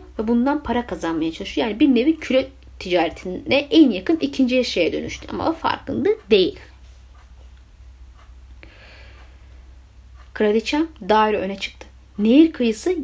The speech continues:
kendilerini bu kart diye satmak için izin dilenen mirenlerle dolu. Sineklerden bile çoklar. Deni dehşete düştü. Köle mi olmak mı istiyorlar?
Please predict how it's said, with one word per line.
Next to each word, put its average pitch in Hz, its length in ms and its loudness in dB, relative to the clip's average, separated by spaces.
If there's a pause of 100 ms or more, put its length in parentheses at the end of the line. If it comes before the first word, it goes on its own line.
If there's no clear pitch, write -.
kendilerini 226 680 0
bu 320 180 -2
kart 233 340 -4
diye 190 120 -4
satmak 226 380 -8
için - 260 -12 (100)
izin 233 260 0
dilenen 226 300 -2
mirenlerle 196 720 -2
dolu. 165 140 -8 (480)
Sineklerden 233 680 -2
bile 208 100 -4
çoklar. - 400 -12 (380)
Deni 202 220 -2
dehşete 190 440 -4
düştü. - 220 -16 (120)
Köle 196 260 -4
mi 370 80 -6
olmak 415 280 -2
mı 240 40 -4
istiyorlar? - 500 -12